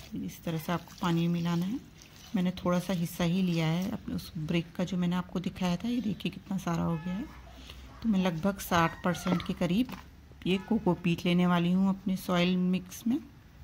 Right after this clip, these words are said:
तो ये जो कोकोपीट है ये बहुत ही यूज़फुल होता है, हमारी मिट्टी को अच्छा drainage देता है, मतलब आसानी से पानी निकल जाता है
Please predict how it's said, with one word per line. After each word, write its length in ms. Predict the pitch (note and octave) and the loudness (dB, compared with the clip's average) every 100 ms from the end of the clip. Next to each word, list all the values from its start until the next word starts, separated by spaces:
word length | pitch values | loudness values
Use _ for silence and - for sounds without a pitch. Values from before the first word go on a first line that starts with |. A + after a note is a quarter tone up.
| - - - - - - - - - - | -20 -20 -12 -12 -12 -16 -16 -16 -16 -6
तो 60 | |
ये 140 | G#3 G3+ | 0 0
जो 140 | G#3 | 0
कोकोपीट 640 | G#3 F#3 - G3 G3 G3 G#3+ | 0 -2 0 -2 0 -2 0
है 160 | C#4 | 2
ये 160 | D4+ A3+ | 2 2
बहुत 300 | F3+ F3 G3+ | 2 0 2
ही 100 | A3 | 2
यूज़फुल 440 | F#3 E3+ - F#3 | 2 0 -2 0
होता 260 | F#3+ F#3 G3 | 2 0 0
है, 180 | G#3 A3+ | 0 2
हमारी 340 | F#3+ F3+ F3+ | 2 2 2
मिट्टी 300 | F3 E3 E3 | 2 0 -4
को 200 | E3+ F3 F3 - - - - D#3 | 0 0 0 -10 -16 -20 -2 0
अच्छा 300 | - - F3 | 0 2 4
drainage 420 | D#3+ E3+ E3+ E3 | 6 6 8 6
देता 340 | - E3 E3+ | 4 2 2
है, 100 | F3 | 0
मतलब 260 | G#3+ G#3+ F#3 | 0 0 0
आसानी 340 | D#3+ E3+ E3 | 2 4 2
से 120 | E3 | 2
पानी 300 | F#3 D#3+ D#3+ | 0 2 4
निकल 360 | E3 D#3+ G3 D#3+ | 4 4 2 2
जाता 300 | E3 D#3+ F3 | 2 0 2
है 200 | F3 D4+ | 0 0